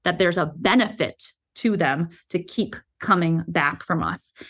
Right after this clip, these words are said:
So it's not just, "Okay, sign up for our newsletter. We'll send you, you know, latest trends," that type of stuff. That's all good and fine. But can we take it a step further?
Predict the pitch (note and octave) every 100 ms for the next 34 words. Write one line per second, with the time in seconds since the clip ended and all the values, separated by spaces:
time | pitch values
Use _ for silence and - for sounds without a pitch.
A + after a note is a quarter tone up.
0 | - - - E3 E3 - F3+ - F#3 G3
1 | G#3+ F#3 F3+ E3 - - D4+ D4+ C4+ C4+
2 | A3+ A#3 A#3 A3+ A#3 A3+ A#3 A3+ G#3 G3+
3 | G3+ F#3+ F#3 - G3 G3 F#3+ F#3 F#3 F3+
4 | F3+ - - G3+ F#3 F3 F3 G3+ G3+ G3
5 | - - G3+ F#3 F#3+ G3 F#3 F3+ F#3+ E3
6 | E3 F3 E3+ D4 D4+ C4 G3+ F3 F#3+ E3+
7 | D#3+ D#3+ E3+ F#3+ D#3+ D3+ E3+ - - -
8 | _ _ F3+ - - B3 A#3+ A#3+ A3+ F#3+
9 | F3+ E3+ - E3+ - - D#3+ D#3+ F2+ F2+